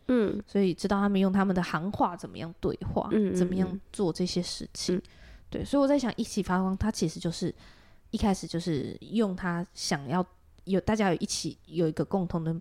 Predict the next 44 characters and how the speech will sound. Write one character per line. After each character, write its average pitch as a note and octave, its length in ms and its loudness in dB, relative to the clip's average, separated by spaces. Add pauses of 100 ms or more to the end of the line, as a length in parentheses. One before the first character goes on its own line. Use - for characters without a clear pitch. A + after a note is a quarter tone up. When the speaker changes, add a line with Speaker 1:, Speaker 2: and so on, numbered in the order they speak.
Speaker 2:
族 - 220 -4
群 - 240 -8 (100)
去 - 180 0
做 - 280 -2 (260)
同 D#3+ 200 0
样 E3+ 200 0
的 - 80 -8
一 G#2+ 100 -8
件 - 240 -8
事。 - 380 -10
Speaker 1:
嗯。 F3+ 240 2
嗯。 - 100 -6 (120)
Speaker 2:
只 G3 120 0
是 A#3+ 160 2 (220)
我 G#3 180 4
想 G#3 300 -2
应 G3+ 80 -4
该 A#3+ 120 2
是 C#4 100 4
现 D#4 180 2
在 C4+ 120 4
走 F3+ 160 0
到 F#3+ 180 2 (120)
这 - 140 2
个 A3+ 100 2
时 - 140 -4
间 G3+ 180 0
点， F#3 240 -2 (460)
刚 C4+ 160 2
好 B3+ 140 2
这 G#3 120 2
个 G3+ 80 2
时 F3+ 200 -2
间 E3 240 -2
点， - 260 -4 (400)
呃， D#3+ 380 2
他 A3+ 160 0
们 A#3 180 2
一 A3 80 -8
开 G#3+ 160 0
始 G3 160 0
的 E3 120 4
理 E3+ 240 0
念 F#3+ 280 2